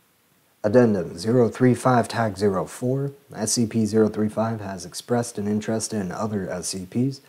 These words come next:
most notably S C P four seven one five and S C P six eight two. Doctor Redacted has expressed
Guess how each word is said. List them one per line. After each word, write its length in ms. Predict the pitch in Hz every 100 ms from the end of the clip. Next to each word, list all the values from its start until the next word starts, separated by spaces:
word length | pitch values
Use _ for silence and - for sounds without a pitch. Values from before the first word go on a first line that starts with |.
| _ _ _ -
most 300 | 95 90 -
notably 460 | 110 101 90 101 101
S 160 | 87
C 180 | - 98
P 200 | 92 95
four 360 | 90 - 113 104
seven 420 | - 113 98 90
one 220 | 107 101
five 400 | - 123 101 120
and 200 | 92 87
S 200 | 87 87
C 240 | - 92 -
P 360 | - - 123 120
six 420 | - 175 180 -
eight 180 | 104 90 - -
two. 480 | - 104 - - - _ _ _ _ _ _ -
Doctor 280 | 92 90
Redacted 500 | 92 85 110 110 127
has 260 | 120 101 87
expressed 540 | - - 107 98 -